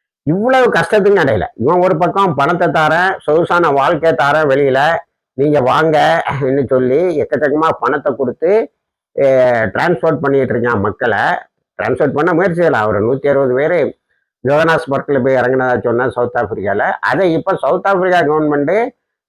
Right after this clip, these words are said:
கென்யால, கென்யா வழியா தான் வந்திருக்காங்க, நைரோபி ஏர்போர்ட் வழியா தான் வந்திருக்காங்க அப்படின்னு சொல்லி அதை இன்வெஸ்டிகேட் பண்ணிக்கிட்டு இருக்கிறாங்க. அதனால அந்த த-, அ-, அதை இன்வெஸ்டிகேட், இன்வெஸ்டிகேஷன் முடிவுல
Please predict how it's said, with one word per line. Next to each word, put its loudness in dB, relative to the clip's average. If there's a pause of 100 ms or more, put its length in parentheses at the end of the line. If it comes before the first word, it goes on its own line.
(100)
கென்யால, 2
கென்யா 2
வழியா 2
தான் 2
வந்திருக்காங்க, 0 (360)
நைரோபி 2
ஏர்போர்ட் 0
வழியா 0
தான் -2
வந்திருக்காங்க -4 (600)
அப்படின்னு 0
சொல்லி 0
அதை 2
இன்வெஸ்டிகேட் 0
பண்ணிக்கிட்டு -2
இருக்கிறாங்க. -8 (840)
அதனால 2
அந்த 2
த-, 0
அ-, 2
அதை 2
இன்வெஸ்டிகேட், 0
இன்வெஸ்டிகேஷன் 0
முடிவுல 2